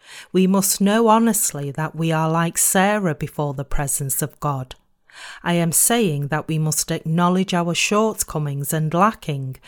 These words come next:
and believe in the righteousness of God. This is true.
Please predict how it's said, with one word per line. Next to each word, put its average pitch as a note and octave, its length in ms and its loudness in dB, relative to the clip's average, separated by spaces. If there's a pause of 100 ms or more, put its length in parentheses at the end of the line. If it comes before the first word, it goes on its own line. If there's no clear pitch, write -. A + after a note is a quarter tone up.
(220)
and D#3+ 220 -2
believe F3 480 0
in A3 100 2
the F3+ 140 0
righteousness F3+ 840 0
of E3 180 -4
God. C#3+ 380 -4 (2750)
This - 260 -2
is E3+ 220 0
true. G3+ 480 -2